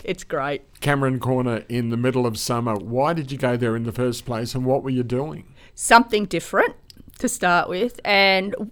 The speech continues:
Speaker 1: m-, Jim and myself are all-rounders. We class ourselves as all-rounders. So he is a carpenter by trade.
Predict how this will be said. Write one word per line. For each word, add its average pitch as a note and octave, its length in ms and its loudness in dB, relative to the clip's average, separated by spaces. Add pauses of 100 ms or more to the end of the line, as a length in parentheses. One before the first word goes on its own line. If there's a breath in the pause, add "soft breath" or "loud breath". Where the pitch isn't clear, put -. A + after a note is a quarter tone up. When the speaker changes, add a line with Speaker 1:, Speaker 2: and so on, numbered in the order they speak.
Speaker 1:
m-, G3+ 140 -4 (160)
Jim C4 220 8
and C4+ 120 4
myself F#3 560 4
are F3+ 140 4
all-rounders. D#3+ 840 0
We G3 100 0
class E3 320 2
ourselves D#3+ 460 -4
as E3 120 -10
all-rounders. D#3+ 560 -4
So E3 360 2 (200 loud breath)
he B3+ 320 4
is F#3+ 140 2
a F3 40 -4
carpenter E3 500 2
by C#3+ 160 0
trade. C#3+ 640 0